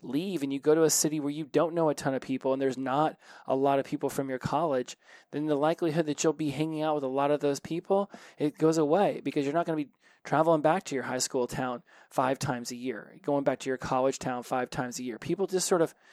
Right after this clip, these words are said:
disperse. Even the people I know who stayed in Florida,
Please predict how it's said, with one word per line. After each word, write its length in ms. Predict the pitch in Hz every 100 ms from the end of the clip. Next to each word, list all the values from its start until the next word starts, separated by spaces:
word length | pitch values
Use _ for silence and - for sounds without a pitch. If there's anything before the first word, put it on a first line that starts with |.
| - -
disperse. 760 | 139 - - 143 113 - - - _ _ _ _ _ _ _ _ _ _
Even 220 | 180 233 269
the 80 |
people 280 | - 220 185
I 120 | 170
know 160 | 160 160
who 80 | 151
stayed 340 | - 156 185
in 80 | 156
Florida, 440 | - 135 123 123